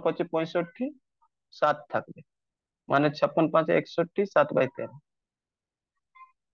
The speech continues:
percent। সাত নয় by তেরো into এগারো, এগারো সাতে সাতাত্তর, plus এগারো নমা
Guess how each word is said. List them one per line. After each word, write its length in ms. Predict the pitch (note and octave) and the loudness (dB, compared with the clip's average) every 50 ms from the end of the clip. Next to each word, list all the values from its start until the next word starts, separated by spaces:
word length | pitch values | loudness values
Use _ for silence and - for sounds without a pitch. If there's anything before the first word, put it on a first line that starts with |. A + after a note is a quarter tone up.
| _ _ _ _ _ _ | _ _ _ _ _ _
percent। 360 | - C3 - - - - D3+ - _ _ _ _ _ _ _ _ _ _ _ _ _ _ _ _ _ _ _ _ _ _ _ _ _ _ _ _ _ _ _ _ _ _ - - | -8 -8 -8 -10 -16 -20 -20 -20 _ _ _ _ _ _ _ _ _ _ _ _ _ _ _ _ _ _ _ _ _ _ _ _ _ _ _ _ _ _ _ _ _ _ -14 0
সাত 220 | - D3+ D3+ D#3+ D#3+ - D#3+ D3+ | 4 4 6 6 4 4 4 4
নয় 180 | D#3+ E3 E3 E3 | 6 6 6 6
by 100 | E3+ E3+ E3+ E3+ | 6 4 4 4
তেরো 220 | E3+ E3 E3+ F#3 G#3+ A#3+ - _ _ _ _ _ _ _ _ _ _ _ _ _ _ _ _ _ _ - C#3+ | 4 4 4 4 2 -2 -8 _ _ _ _ _ _ _ _ _ _ _ _ _ _ _ _ _ _ -2 0
into 220 | D3 C#3+ D3 D#3+ E3+ E3 D#3+ | 0 0 0 0 2 2 2
এগারো, 240 | D#3+ E3+ E3+ F#3 G#3 C4 - _ - C#3+ | 2 2 0 0 -2 -8 -12 _ -2 -2
এগারো 240 | C#3+ D3 D#3+ E3 E3 F3 E3+ E3+ | 0 2 2 2 2 0 -2 -4
সাতে 180 | F3+ F3 - E3+ E3+ | -8 -8 -8 -8 -6
সাতাত্তর, 480 | - - G3+ F3 E3 - _ - G3+ A3 - - _ _ _ _ _ _ _ _ _ _ _ _ - - _ _ _ _ _ _ _ _ _ _ _ _ | -6 -2 -2 -2 -2 -4 _ -4 -4 -4 -4 -8 _ _ _ _ _ _ _ _ _ _ _ _ -20 -20 _ _ _ _ _ _ _ _ _ _ _ _
plus 220 | - D3 D3+ D#3+ D#3 D3+ D3+ | -2 0 0 2 2 2 4
এগারো 200 | D3+ D#3+ D#3+ E3 E3 E3 E3+ | 4 4 4 4 2 2 0
নমা 180 | E3+ E3 E3+ | 0 0 0